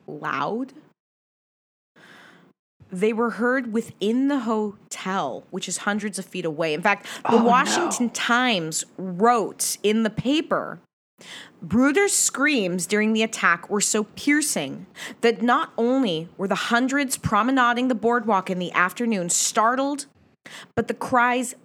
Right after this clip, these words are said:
Speaker 1: penetrated the interior of the big Essex and Sussex Hotel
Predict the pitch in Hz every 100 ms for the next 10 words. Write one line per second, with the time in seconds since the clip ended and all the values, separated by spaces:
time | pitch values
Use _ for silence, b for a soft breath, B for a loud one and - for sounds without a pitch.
0 | - - 269 285 - 233 226 220 202 190
1 | 175 - 214 202 202 196 202 208 B -
2 | 170 180 165 185 220 - - 180 - 262
3 | - - 277 269 - 175 - 196 - 196
4 | 185 202 175 156